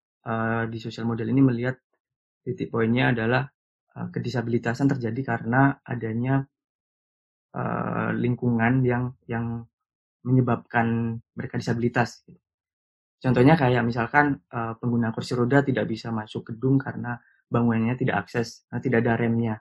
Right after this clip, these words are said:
Nah, di situ kan, eh, lingkungan yang membentuk, bukan karena dia disabilitas secara fisik. Ya, memang diakui memang disabilitas secara fisik, tetapi, eh, pihak-pihak lain atau lingkungan juga wajib mengakomodir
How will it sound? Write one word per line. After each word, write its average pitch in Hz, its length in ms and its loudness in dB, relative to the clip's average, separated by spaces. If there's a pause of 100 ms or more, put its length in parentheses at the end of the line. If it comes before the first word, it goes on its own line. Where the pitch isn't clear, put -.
(520)
Nah, 117 120 -8
di 113 60 -8
situ 123 160 -2
kan, 147 240 2
eh, 120 560 -6 (160)
lingkungan 135 420 8
yang 127 160 8
membentuk, 127 400 2
bukan 147 460 2 (1080)
karena 120 320 2
dia 123 240 6
disabilitas 127 560 2
secara 120 160 0
fisik. 131 400 0 (160)
Ya, 139 80 8
memang 147 320 10
diakui 135 320 8
memang 165 240 10
disabilitas 131 640 2
secara 123 160 -2
fisik, 135 320 -6 (240)
tetapi, - 440 2 (200)
eh, - 480 -10
pihak-pihak 123 480 2
lain 123 320 2
atau 135 160 0
lingkungan 120 400 0
juga 113 320 -6
wajib 113 400 -6
mengakomodir 117 720 -4